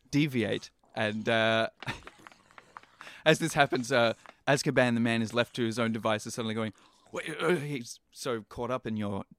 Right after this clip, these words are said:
hat that he didn't even realize that both of you had gone in separate ways.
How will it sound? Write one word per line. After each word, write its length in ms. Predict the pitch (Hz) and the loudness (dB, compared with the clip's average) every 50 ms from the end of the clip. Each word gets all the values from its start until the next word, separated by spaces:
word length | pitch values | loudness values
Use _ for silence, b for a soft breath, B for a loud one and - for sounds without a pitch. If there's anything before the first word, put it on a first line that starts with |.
| _ _ | _ _
hat 460 | - - 151 156 143 - - - - - _ - | -8 -2 0 0 0 -2 -4 -12 -14 -14 _ -8
that 220 | 113 113 98 - | -4 -4 -4 -4
he 180 | 110 113 107 104 | -4 -4 -4 -4
didn't 260 | 104 107 139 127 120 123 | -6 -4 -4 -2 -2 -2
even 200 | 113 107 104 101 | -2 -4 -4 -2
realize 540 | 113 123 135 135 127 110 - 90 82 - | 0 2 2 2 2 0 -2 -4 -8 -8
that 200 | - 104 - - | -8 -8 -8 -4
both 200 | - 113 110 104 | -2 -2 -2 -2
of 100 | 117 104 | -4 -8
you 80 | 104 107 | -8 -8
had 140 | 104 95 101 | -8 -6 -2
gone 420 | 117 117 127 131 120 95 - 104 | 0 0 2 2 0 -2 -6 -8
in 80 | 104 104 | -10 -8
separate 320 | - 117 - - - - | -8 -8 -10 -10 -12 -10
ways. 420 | 90 101 107 107 95 - - - | -8 -6 -4 -4 -6 -8 -10 -14